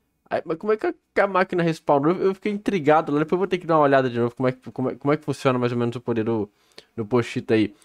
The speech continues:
Ou se ele come o demônio, o demônio esquece de tudo que ele vivenciou, tá ligado? Quando renasce. Eu fiquei meio bugado nisso aí, vou ter que dar uma olhada lá depois, que eu realmente me dei um branco, eu esqueci sobre esse detalhe aí do Pochita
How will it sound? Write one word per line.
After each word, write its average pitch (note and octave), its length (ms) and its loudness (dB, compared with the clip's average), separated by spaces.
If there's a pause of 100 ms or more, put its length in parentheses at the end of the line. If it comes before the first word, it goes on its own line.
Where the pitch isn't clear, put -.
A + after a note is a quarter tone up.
(140)
Ou B2 100 0
se B2 140 0
ele C3+ 160 2 (140)
come D#3+ 500 2 (180)
o A2+ 120 -6
demônio, A#2+ 540 0
o E3+ 40 -2
demônio C#3+ 280 2
esquece - 340 -2
de D3 120 -8
tudo F3+ 380 -2
que - 80 -4
ele A#2+ 120 2
vivenciou, A2+ 540 -4
tá G#2 100 -6
ligado? G2+ 320 0 (400)
Quando A#2+ 200 -4
renasce. A2 420 0
Eu C#3 60 -4
fiquei - 160 -4
meio E3 260 -2
bugado C3+ 420 2
nisso B2+ 220 -2
aí, D3 60 4
vou D3+ 100 -2
ter - 100 -4
que - 80 -12
dar D#3+ 100 0
uma D3 80 2
olhada B2 260 2
lá A2+ 80 2
depois, A2 360 -4
que - 80 -10
eu A#2+ 80 0
realmente D3+ 400 0
me C#3+ 60 0
dei C3 120 0
um C3+ 60 2
branco, B2 320 -2
eu C3 40 -2
esqueci - 520 -8 (580)
sobre B2 200 -4
esse B2 160 -10
detalhe A2+ 400 0
aí A2 60 0
do A2 100 -8
Pochita C#3 560 -6